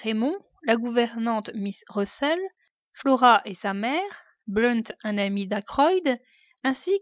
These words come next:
que le maître d'hôtel qui s'appelle Parker.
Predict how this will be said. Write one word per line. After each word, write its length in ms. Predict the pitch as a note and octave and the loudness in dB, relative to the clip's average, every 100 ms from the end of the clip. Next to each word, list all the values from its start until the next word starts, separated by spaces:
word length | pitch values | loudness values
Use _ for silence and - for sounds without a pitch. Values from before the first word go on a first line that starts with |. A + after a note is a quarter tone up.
| - | 0
que 120 | F4 | 0
le 160 | D4+ G#3 | 2 2
maître 280 | A#3+ - | 0 0
d'hôtel 600 | G#3 F3+ - B3+ C4+ B3+ - | -2 -2 0 2 2 -2 -4
qui 100 | C#4+ | -6
s'appelle 340 | B3+ F#3+ A#3 | -4 -2 -2
Parker. 600 | A#3 G#3 - - F#3 F#3 | -2 -6 -8 -8 -4 -2